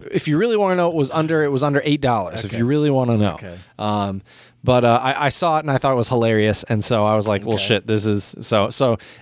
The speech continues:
Speaker 1: anyways, um, but so I grabbed something, uh, for my parents and, uh, for my family, a couple family members. I, I found it was just hilarious, and so I, I nabbed that for you. And then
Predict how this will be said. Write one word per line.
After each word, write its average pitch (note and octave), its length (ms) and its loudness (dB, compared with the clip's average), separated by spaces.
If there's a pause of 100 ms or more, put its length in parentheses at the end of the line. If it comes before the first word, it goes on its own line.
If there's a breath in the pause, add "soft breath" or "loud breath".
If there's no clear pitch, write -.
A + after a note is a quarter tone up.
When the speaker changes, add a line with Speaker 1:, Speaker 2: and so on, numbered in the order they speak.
Speaker 1:
anyways, D3+ 480 0 (260 loud breath)
um, B2+ 180 2
but C#3 140 0
so D3 100 0
I D3+ 100 2
grabbed D#3+ 280 0
something, F3 540 0
uh, C3 460 2 (500)
for C#3+ 180 0
my C3+ 160 2
parents D#3 540 -2
and, B2+ 440 -4
uh, G#2+ 360 0
for A#2 200 -2
my G#2 200 0
family, D3 460 0
a C3 60 -6
couple C3 220 -4
family C3 320 0
members. B2 460 2 (340 loud breath)
I, A#2 300 0
I A#2+ 60 -2
found B2+ 380 2
it A2+ 80 -2
was A2 120 -2
just A2+ 140 -4
hilarious, G2+ 460 2
and G#2 80 -4
so G#2+ 120 2
I, G2 160 0
I G2 40 -2
nabbed A2 300 2
that A#2 160 -2
for B2 120 -4
you. A#2 120 0
And B2 180 -2
then A#2+ 220 0